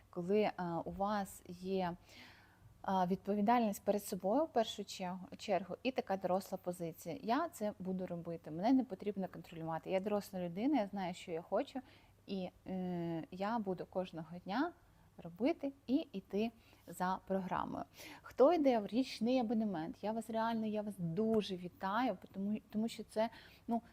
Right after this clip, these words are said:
саме круте вкладення в себе, при тому за такі суперкласні кошти. Е,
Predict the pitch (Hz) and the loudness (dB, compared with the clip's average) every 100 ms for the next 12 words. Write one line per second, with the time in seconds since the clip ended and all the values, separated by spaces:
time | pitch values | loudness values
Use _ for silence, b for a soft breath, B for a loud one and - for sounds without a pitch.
0 | B - 254 233 196 - 185 185 196 185 | B 6 8 8 2 0 0 2 0 0
1 | - 196 185 175 165 160 147 - 185 208 | -6 -4 -2 -2 -2 -2 -4 -2 2 2
2 | 254 208 - 202 285 285 285 277 302 349 | 2 0 0 2 4 6 6 6 4 -2
3 | 349 349 330 - - 359 339 285 277 262 | -2 0 0 -2 0 2 4 0 0 0
4 | 240 226 208 202 190 208 - - 180 202 | 0 -2 -6 -2 2 4 2 -2 -4 -4
5 | B B B B - 202 202 190 190 | B B B B -8 -4 -2 0 0